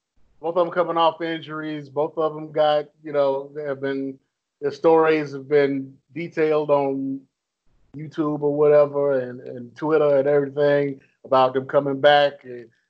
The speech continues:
uh, Sheamus has come back. He doesn't, he's been doing all these squash matches and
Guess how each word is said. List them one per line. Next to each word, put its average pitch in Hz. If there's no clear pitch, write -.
uh, 120
Sheamus 151
has 143
come 151
back. 143
He 143
doesn't, 151
he's 151
been 143
doing 143
all 147
these 139
squash 147
matches 143
and 123